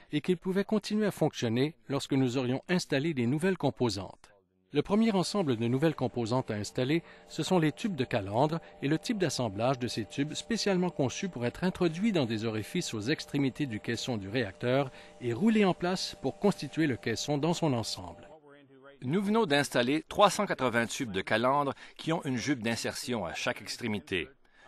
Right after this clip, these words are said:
Speaker 2: ce qui fait au total sept cent soixante jupes. Nous avons donc installé tous ces tubes et leur insertion a été réussie.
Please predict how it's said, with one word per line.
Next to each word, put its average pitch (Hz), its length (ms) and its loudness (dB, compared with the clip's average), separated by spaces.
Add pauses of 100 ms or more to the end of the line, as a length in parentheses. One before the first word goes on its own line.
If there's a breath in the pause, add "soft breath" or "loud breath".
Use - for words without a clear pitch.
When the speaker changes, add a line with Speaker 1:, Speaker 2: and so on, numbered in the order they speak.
(120)
Speaker 2:
ce 165 140 -4
qui 147 160 -4
fait - 200 -2
au 117 120 -6
total 98 520 0 (280 loud breath)
sept - 240 -2
cent 165 180 -2
soixante 117 400 -2
jupes. 85 340 -6 (420)
Nous 131 140 0
avons 156 200 6
donc 135 280 4
installé 113 440 2
tous 107 140 -6
ces 101 200 0
tubes 98 420 -6
et 87 100 -4
leur 85 180 -4
insertion 113 520 -2
a 82 80 0
été 101 280 -2
réussie. 92 560 -4